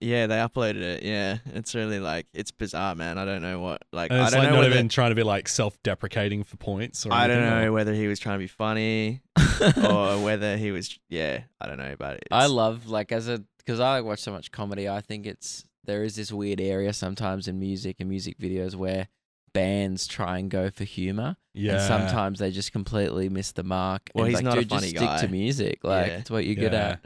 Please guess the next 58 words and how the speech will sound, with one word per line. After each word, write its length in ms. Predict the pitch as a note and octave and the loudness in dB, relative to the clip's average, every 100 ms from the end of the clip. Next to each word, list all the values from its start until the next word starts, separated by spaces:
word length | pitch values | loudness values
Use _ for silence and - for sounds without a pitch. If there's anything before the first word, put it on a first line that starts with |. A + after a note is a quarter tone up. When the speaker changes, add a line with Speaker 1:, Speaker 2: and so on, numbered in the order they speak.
| - | -12
Speaker 1:
Yeah. 320 | F#2+ F#2 E2+ - - | -8 -8 -8 -12 0
Speaker 2:
The, 240 | A#2 A2+ | 2 4
I 60 | B2 | 2
Speaker 1:
Yeah. 60 | A#2+ | 2
Speaker 2:
think 240 | D#3 D#3+ | 2 2
the, 240 | C#3 A2 - | 2 2 0
the 140 | A2+ | -6
thing 240 | - A2+ G#2+ | -4 -2 0
is 220 | G2+ F#2+ | -2 -2
the, 360 | G2+ F#2 F2+ - _ _ _ _ | -2 -2 -4 -8 _ _ _ _
the 160 | - - | -6 0
ironically 600 | G#2+ G2 G2+ G2+ - G2+ | 0 2 2 0 -2 -2
lazy 460 | F2+ F#2 F#2+ G2 G2 | 0 0 0 -2 -2
music 340 | G2 G2+ F#2+ | -2 -2 -4
video 300 | G2+ G2 C#3 | -4 -4 -4
where 180 | C#3 F#2+ | -6 -6
they 100 | F2 | -4
just, 180 | F#2 - | -4 -4
like, 180 | C#2+ | -6
film 220 | - G2 G2 | -6 -4 -4
it 120 | - | -6
in 80 | F#2 | -8
their 120 | F2 | -6
backyard 400 | F2 F#2 - F#2 | -4 -4 -6 -6
and 80 | F#2+ | -6
they're, 60 | |
like, 220 | E2 - - | -8 -8 -6
dancing 400 | F#2 F2+ - F2+ | -6 -6 -6 -6
around 240 | F2 F#2+ | -4 -4
and 100 | G2 | -4
stuff, 200 | - A2+ | -2 -4
and 100 | G2 | -4
it 40 | D2+ | -6
looks 200 | D#2 - | -6 -8
like 140 | D#2 | -6
shit, 260 | - F#2 F#2+ | -6 -6 -4
and 100 | F#2+ | -6
they, 100 | F2+ | -6
like, 260 | E2+ E2 D#3 | -4 -4 -2
"Ha 120 | D#3+ | -2
ha," 220 | D#3 E3 | -2 -4
like, 280 | C3+ A2+ - | -6 -6 -4
you 60 | |
know, 120 | B2+ A#2+ | -4 -2
so 360 | B2 G2 E2+ D#2+ | -2 -2 0 0
Speaker 1:
Yeah. 80 | |
Speaker 2:
cheap, 200 | F2 G#2+ | 0 -2
and 80 | F#2+ | -2
it's 180 | D#2 - | -6 -8
kind 220 | - F#2 | -6 -4
of, 80 | E2 | -4
like, 200 | E2 C#2 _ _ | -6 -8 _ _
it's 80 | - | -2
a 40 | |
bit 100 | G#2+ | -2
hacky 320 | E2+ F2 G#2 | 0 -4 -4
now. 240 | F#2+ A2 C#3 _ _ - | -4 -6 -8 _ _ -12
Like, 240 | - - | -8 -8